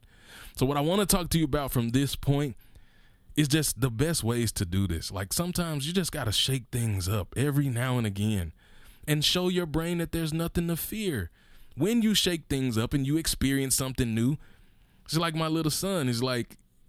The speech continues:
he didn't wanna go back out in the snow, but he was fine with me bringing some in to him and letting him touch it.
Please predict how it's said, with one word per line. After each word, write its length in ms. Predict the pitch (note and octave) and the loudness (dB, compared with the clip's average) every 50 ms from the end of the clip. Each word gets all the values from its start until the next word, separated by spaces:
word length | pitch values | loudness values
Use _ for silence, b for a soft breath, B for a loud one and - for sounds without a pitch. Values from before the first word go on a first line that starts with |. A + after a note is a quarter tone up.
| - _ | -20 _
he 160 | - - E3+ G#3 | -2 0 2 4
didn't 160 | G#3+ F3+ D3 | 4 4 2
wanna 160 | C#3+ C3+ C3 | 2 2 2
go 140 | A#2+ B2+ B2 | 2 2 2
back 240 | A#2+ A#2+ A#2 G#2+ - | 2 0 -2 -2 0
out 220 | C3 E3+ G#3+ G3+ | 0 2 2 2
in 80 | D#3+ C3+ | 2 2
the 100 | B2 A2+ | 2 2
snow, 300 | - - A#2 A2+ A2+ B2 | 2 2 2 0 0 0
but 140 | A#2+ A#2 G#2+ | 0 0 0
he 100 | D3+ E3 | 2 2
was 140 | C#3+ C3 - | 2 0 0
fine 260 | - C3+ B2+ B2+ B2 | -2 -2 0 0 2
with 80 | A#2+ | 2
me 120 | B2+ C3+ C3+ | 2 2 2
bringing 320 | A#2+ B2+ B2+ B2+ B2 A#2 | 2 2 2 2 2 0
some 300 | - - B2+ A#2 A2 A2 - | 0 0 0 0 -2 -2 -2
in 200 | C#3 C#3 C3+ B2 | -2 -2 0 0
to 120 | - A2+ G#2+ | 0 0 0
him 180 | C3 C3+ B2+ | 2 2 0
and 100 | A#2 G#2+ | 0 -2
letting 280 | A2 A#2 B2 A#2+ A#2 A2+ | -2 -2 -2 -2 0 0
him 180 | A#2+ B2 A2+ G#2+ | 0 0 -2 -2
touch 320 | - D3+ D3+ C3+ - - | -2 -2 -2 -2 -4 -8
it. 100 | F2+ B | -10 B